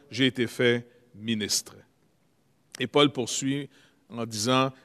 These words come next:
qu'il se réjouit même des souffrances qu'il endure dans son corps pour l'Église, pour ces gens, entre autres à Colosse. Paul,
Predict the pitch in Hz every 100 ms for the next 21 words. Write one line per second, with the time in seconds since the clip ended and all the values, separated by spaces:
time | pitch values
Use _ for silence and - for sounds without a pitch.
0 | - 147 - 147 135 143 143 143 170 190
1 | 175 139 127 - 156 - 151 147 113 -
2 | - _ - 151 151 160 131 147 156 107
3 | - - _ _ _ _ _ - 147 165
4 | 165 147 - 143 131 101 _ _ _ _
5 | _ _ _ _ - 165 175 175 170 156
6 | - _ _ _ _ 120 127 120 143 139
7 | 143 165 131 - - - 156 170 170 156
8 | - _ _ _ _ _ - 143 135 156
9 | 165 - 156 139 - 131 143 123 - -
10 | _ - 190 208 190